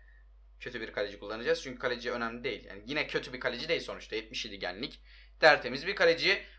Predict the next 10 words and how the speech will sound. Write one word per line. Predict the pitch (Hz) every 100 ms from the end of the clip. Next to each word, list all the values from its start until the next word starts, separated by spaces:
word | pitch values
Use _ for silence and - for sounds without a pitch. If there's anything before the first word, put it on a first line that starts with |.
| -
Arkadaşlar | 208 247 247 214 185
şimdi | 165 226 208
Ronaldo'yu | 180 233 254 214 160
siz | 240 220 185 -
kullanmamı | 175 214 233 180
ister | 185 - 226
misiniz, | 190 190 208
istemez | 180 202 202 160
misiniz? | - 160 - - - -
Bakalım | 208 247 196 185